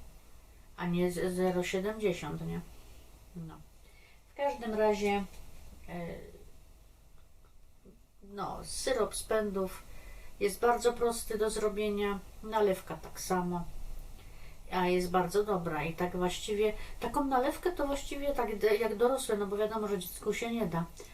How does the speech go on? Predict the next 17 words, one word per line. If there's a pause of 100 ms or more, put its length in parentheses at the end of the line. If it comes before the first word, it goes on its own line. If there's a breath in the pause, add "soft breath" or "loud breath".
(280 loud breath)
ale
jak
tak
dorosły,
to
może
sobie
to
i
do
herbaty
wlewać,
tak
jak
ten,
y,
syrop,